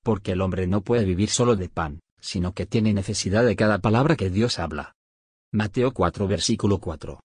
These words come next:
"Yo soy el pan de vida", les dijo Jesús.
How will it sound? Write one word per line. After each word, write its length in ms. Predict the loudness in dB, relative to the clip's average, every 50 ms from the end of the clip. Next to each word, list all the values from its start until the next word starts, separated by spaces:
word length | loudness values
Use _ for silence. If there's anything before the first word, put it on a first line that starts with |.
| _ _ _ _ _ _ _
"Yo 160 | 0 0 2 2
soy 200 | 2 2 2 2
el 140 | 2 0
pan 220 | 0 0 2 2 2
de 100 | 2 0
vida", 380 | 0 -2 -4 -4 -8 -10 -12 _ _ _ -6
les 240 | -4 -2 -2 0
dijo 260 | 0 -2 -2 -2 -4 -6
Jesús. 580 | -4 -4 -6 -6 -6 -6 -8 -8 -10 -12 -16